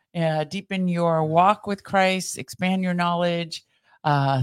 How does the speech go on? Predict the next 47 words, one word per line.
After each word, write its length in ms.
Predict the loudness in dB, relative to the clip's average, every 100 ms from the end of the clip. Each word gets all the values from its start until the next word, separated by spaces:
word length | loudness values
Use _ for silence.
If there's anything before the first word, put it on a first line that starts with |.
| 0
think 260 | -2 -2 -2
and 140 | -2
meditate 480 | 0 0 0 -2 2
on 200 | 2 2
things 360 | 0 0 -2 -2
that 120 | -2
you 120 | 0
may 140 | 0
not 180 | 2 0
have 100 | 0
thought 200 | 0 0
of 140 | 0 0
before. 680 | -2 0 2 4 4 2 _ _ -4
There's 180 | -2 -2
books, 400 | 0 0 0 -8
there's 200 | -6 -4
Bible 320 | -2 0 0
resources, 640 | -4 -10 -8 -8 -6 -8 -6
there's 180 | -6 -2
worship 340 | -2 0 -2
bands, 380 | 0 0 0 -4
there's 180 | -8 -8
pastors. 760 | -2 -2 -2 -4 -2 -4 -6 _ _ _ _ -4
Uh, 160 | 0 0
we 100 | 2
love 200 | 2 2
to 80 | -6
hear 200 | -4 -4
from 200 | -2 0
our 180 | 0
audience 360 | 0 0 -4 -2
members. 640 | -4 -2 -2 -2 -2 -6 -10
So 260 | -8 -2 -2
please 280 | -2 -6 0
drop 220 | 0 0
us 120 | -4
a 60 | -4
line, 340 | -2 -2 -4
send 180 | -6 -8
us 140 | -8
your 60 | -12
comments, 440 | -8 -4 -4 -4
your 80 | -8 -10
prayer 180 | -6 -4
requests, 560 | -6 -4 -2 -2 -8 -10
or, 480 | -8 -6 -6 -6 -10 _ _ _ _ _ -8
um, 420 | -2 -2 -2 -6